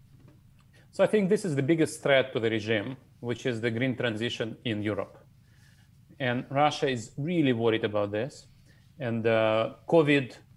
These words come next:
pandemic only accelerated the green transition in Europe. Uh, there are several factors which you observe firsthand, uh, which is,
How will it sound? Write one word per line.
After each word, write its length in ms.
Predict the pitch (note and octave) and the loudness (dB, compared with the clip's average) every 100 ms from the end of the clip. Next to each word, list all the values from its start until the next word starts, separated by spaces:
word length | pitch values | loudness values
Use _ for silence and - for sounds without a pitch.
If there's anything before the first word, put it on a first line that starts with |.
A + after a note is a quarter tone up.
| C3+ - | -6 -2
pandemic 500 | C3 A#2+ C3+ C3+ A#2 | -2 0 2 2 0
only 320 | - B2 B2 - | -2 0 0 -2
accelerated 880 | - - A#2 A2+ A#2 A2 - - - - - - | -4 -2 0 2 2 2 -4 -10 -20 -20 -20 -6
the 140 | A#2 | -4
green 260 | G#2+ A#2 G#2 | -2 -2 -2
transition 500 | A2+ G#2 G#2 - G#2 | -4 -4 -4 -6 -8
in 100 | G2+ | -6
Europe. 320 | G2+ G2 - - _ _ - - _ _ | -4 -4 -8 -16 _ _ -20 -20 _ _
Uh, 240 | - A2+ A2+ | -8 -6 -6
there 160 | C#3+ C#3+ | -2 0
are 40 | |
several 680 | C3+ - F3+ D#3+ D3+ - - - - B2 | 2 4 6 6 4 0 -14 -20 -20 -4
factors 500 | D#3+ D3 - A#2+ - | 0 0 0 -4 -2
which 220 | A2+ - | -4 0
you 100 | C3 | 2
observe 380 | A2+ A2+ A2+ A2 | 2 4 2 2
firsthand, 720 | G#2+ G2+ - C3 B2+ A#2+ - - - - - _ | -6 -6 -4 -2 -2 -4 -8 -20 -20 -20 -20 _
uh, 280 | C3 B2 A#2 | -6 -4 -4
which 400 | - A#2+ A#2+ - | -4 -4 -4 -2
is, 420 | B2 A#2 A2+ - | -2 0 -2 -8